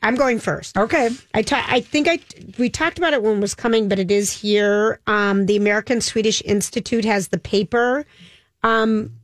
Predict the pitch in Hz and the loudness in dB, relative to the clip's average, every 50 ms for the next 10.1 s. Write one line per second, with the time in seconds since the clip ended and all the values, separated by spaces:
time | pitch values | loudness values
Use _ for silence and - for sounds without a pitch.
0 | _ _ _ _ _ _ _ _ _ _ _ _ _ _ _ _ - 208 214 208 | _ _ _ _ _ _ _ _ _ _ _ _ _ _ _ _ -2 0 0 0
1 | 202 202 196 190 196 185 185 - - 185 - - 180 165 185 208 - 190 190 196 | 0 0 0 0 0 -2 -4 -4 -2 2 2 4 4 4 2 2 2 2 2 2
2 | 208 214 226 226 220 214 208 214 202 190 202 175 - 233 220 208 180 165 160 165 | 2 2 2 2 2 2 0 0 0 0 0 2 2 2 2 2 2 2 2 2
3 | 170 - 190 202 220 254 226 - - - 302 285 285 285 294 294 285 269 226 214 | 2 2 2 0 0 -2 -2 -4 -4 -4 -2 0 0 0 2 0 0 0 -2 -2
4 | 190 220 202 226 220 - - - 220 214 - 247 226 220 - - 226 220 214 208 | -2 -2 0 -2 -4 -4 -4 -2 -2 -2 0 0 0 0 0 -2 -2 0 0 -2
5 | 202 - - 220 202 196 - 220 196 - - 214 - - _ _ - - - 208 | -2 -2 0 0 0 0 0 -4 -4 -4 -4 -6 -6 -6 _ _ -10 -6 -4 -4
6 | - - - - 285 285 262 247 226 226 226 233 226 - - - - _ _ _ | -4 -6 -6 -2 0 2 2 4 4 2 2 0 -2 -6 -14 -20 -20 _ _ _
7 | _ _ - 226 226 220 190 175 - - - 247 240 254 - - - - 262 233 | _ _ -2 0 2 2 2 2 0 0 0 0 0 0 -4 -6 -4 -2 0 0
8 | 226 214 - - - - - 262 240 240 254 240 - - - 220 196 226 262 254 | 0 -2 -4 -6 -8 -4 0 0 0 0 0 -2 -4 -4 -2 -2 0 0 0 -2
9 | 202 190 180 - _ _ _ _ _ _ - 214 214 196 185 220 214 214 - - | -2 -2 -4 -6 _ _ _ _ _ _ -4 -4 -2 0 0 0 2 0 0 -2
10 | - | -4